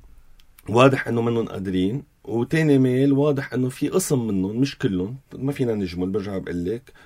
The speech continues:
قسم منهم خلص شبه استسلم ومتواطئ. آه، هالقد هي سقفة يعني. إنما، آه، في، آه، مجموعة كبيرة من ال-، القادة والمسؤولين بالمقابل، آه، السياديين الأحرار الوطنيين، لا،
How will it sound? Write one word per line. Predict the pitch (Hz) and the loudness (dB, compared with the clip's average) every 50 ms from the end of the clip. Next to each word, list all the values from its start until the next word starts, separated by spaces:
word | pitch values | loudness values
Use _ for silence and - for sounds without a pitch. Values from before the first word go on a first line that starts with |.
| - - | -14 -6
قسم | - 180 - - 156 139 135 | -4 -4 -2 0 2 2 2
منهم | 135 127 127 135 139 127 | 2 2 2 0 0 -2
خلص | - - 190 139 107 107 - - | -2 -4 -4 -4 -4 -6 -8 -6
شبه | - 165 147 147 135 | -4 -2 -2 -2 -2
استسلم | 131 - - - 151 139 - - 127 120 120 | -2 -6 -4 -4 -4 -4 -4 -6 -6 -4 -4
ومتواطئ. | 113 110 107 98 - - 95 87 85 - - - - _ - _ _ - _ _ _ _ _ _ _ _ _ _ _ _ _ _ _ _ _ - - | -4 -4 -4 -6 -4 -2 -2 -2 -4 -6 -12 -14 -16 _ -20 _ _ -20 _ _ _ _ _ _ _ _ _ _ _ _ _ _ _ _ _ -12 -6
آه، | 143 151 147 | -2 -2 0
هالقد | 143 156 147 - 147 143 127 113 | 0 0 2 2 2 2 2 2
هي | 117 131 139 139 | 2 4 4 4
سقفة | 135 - - - - - 101 98 | 2 0 -2 -4 -4 -10 -12 -10
يعني. | 90 85 - 85 95 107 131 135 - - - - - - - - - _ - - | -10 -8 -8 -6 -6 -6 -6 -8 -12 -20 -20 -20 -20 -20 -20 -20 -20 _ -6 0
إنما، | - 190 190 170 135 120 117 117 117 135 160 - - - | 2 2 4 2 2 0 0 0 0 -2 -2 -4 -4 -6
آه، | 113 123 123 | -4 -4 -4
في، | 123 - - 131 135 135 135 135 - - | -6 -4 0 2 4 6 4 4 2 0
آه، | 117 117 113 101 - 110 - - _ - - - | -2 -2 -2 -2 -4 -8 -12 -14 _ -20 -18 -8
مجموعة | - 120 131 131 127 139 170 180 165 139 135 | -2 0 2 2 2 2 0 0 0 0 -2
كبيرة | 120 123 127 160 175 156 113 101 104 113 131 | -4 -4 -4 0 0 0 0 0 -2 -2 -2
من | 135 123 113 | -4 -4 -4
ال-، | 107 107 107 104 101 _ _ _ - - | -4 -4 -6 -8 -10 _ _ _ -14 -14
القادة | 101 - - 135 131 123 107 92 98 98 113 151 | -12 -8 -4 -2 -2 0 0 0 0 0 0 -2
والمسؤولين | 131 127 113 107 107 110 - - - 107 117 113 104 95 101 123 135 117 | -4 -4 -4 -4 -6 -6 -8 -8 -6 -6 -4 -2 -2 -2 0 -2 -2 -2
بالمقابل، | 104 107 110 113 123 - 123 127 110 92 85 87 90 107 143 151 - - - - - - | -4 -4 -4 -4 -4 -2 0 0 0 0 0 0 0 0 -2 -4 -8 -16 -20 -18 -10 -6
آه، | - | -4
السياديين | 110 - - - 147 151 151 143 127 123 123 120 120 123 117 110 | -4 -4 -4 -6 -2 2 2 2 2 0 -2 -2 0 0 0 -2
الأحرار | 98 - - - - 123 117 113 | -4 -6 -8 -10 -6 -4 -4 -4
الوطنيين، | 107 95 98 101 110 107 - 104 101 98 90 87 90 95 98 117 160 - - - - - - - - | -2 -2 -2 -2 -2 -2 -4 -4 -2 -2 -2 -2 -4 -4 -4 -4 -4 -6 -8 -18 -20 -20 -20 -12 -4
لا، | - - - - 139 - - | -2 0 0 0 -2 -4 -6